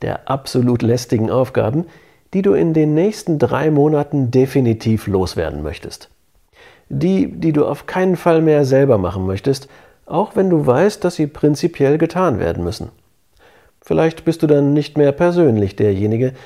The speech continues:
der sie erledigen wird, oder du kannst sie automatisieren. Oder tatsächlich eliminieren. Auch darauf gehe ich nachher noch mal etwas genauer ein. Jetzt heißt es erstmal, auf deine mit A L A gekennzeichneten Aufgaben zu schauen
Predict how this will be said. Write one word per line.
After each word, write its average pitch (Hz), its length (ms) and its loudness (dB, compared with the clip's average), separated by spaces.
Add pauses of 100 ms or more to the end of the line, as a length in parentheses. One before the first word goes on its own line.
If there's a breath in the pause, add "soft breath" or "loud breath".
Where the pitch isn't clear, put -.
(180 loud breath)
der 123 160 2
sie 127 160 0
erledigen 131 480 0
wird, 170 240 0
oder 185 360 0 (240 loud breath)
du 202 100 -4
kannst 190 300 -2
sie - 180 0
automatisieren. 170 1000 2 (640 soft breath)
Oder 165 320 2
tatsächlich 160 560 0
eliminieren. 90 680 0 (480)
Auch 135 180 -4
darauf 131 520 0
gehe 151 120 0
ich 147 80 -6
nachher 135 260 0
noch 113 140 -2
mal 101 160 -2
etwas - 300 -6
genauer 87 400 -4
ein. - 160 -10 (1300 soft breath)
Jetzt 208 300 -6
heißt 185 280 0
es 175 120 -2
erstmal, 151 640 0
auf - 160 -6
deine 143 480 2
mit 135 280 -4
A 135 160 -2
L 113 200 -2
A 165 200 -2
gekennzeichneten 135 840 -2
Aufgaben 151 460 0
zu 147 100 -6
schauen 135 320 0